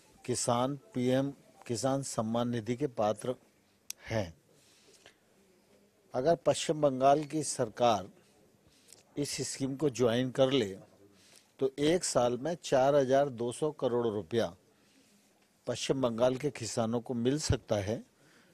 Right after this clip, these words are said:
जिससे वो आज वंचित हो रहे हैं। मैंने पूर्व में भी और कल भी पश्चिम बंगाल की मुख्यमंत्री ममता बनर्जी जी को पत्र लिखकर आग्रह किया है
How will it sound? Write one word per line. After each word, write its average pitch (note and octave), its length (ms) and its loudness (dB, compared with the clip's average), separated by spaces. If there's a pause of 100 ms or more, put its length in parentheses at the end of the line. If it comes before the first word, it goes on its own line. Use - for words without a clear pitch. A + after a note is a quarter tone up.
(160)
जिससे B2 380 0
वो C3 140 2
आज B2+ 420 -2
वंचित A2 400 -6
हो G#2+ 200 0
रहे F2 120 -6
हैं। D2+ 140 -18 (960)
मैंने C3 460 2 (500)
पूर्व E3 300 4
में E3 160 4
भी D#3 220 -2 (840)
और C3 180 -2 (100)
कल E3 200 4
भी G#2+ 280 -6 (720)
पश्चिम C3+ 340 -2
बंगाल A#2+ 340 -2
की D3+ 160 -6
मुख्यमंत्री A#2 720 -6 (1160)
ममता A2 360 -2
बनर्जी A2+ 500 0
जी A2+ 140 -6
को A2+ 260 -2 (340)
पत्र A#2+ 240 0
लिखकर A#2+ 360 0
आग्रह G#2 440 -2
किया B2 300 2
है G2 240 -4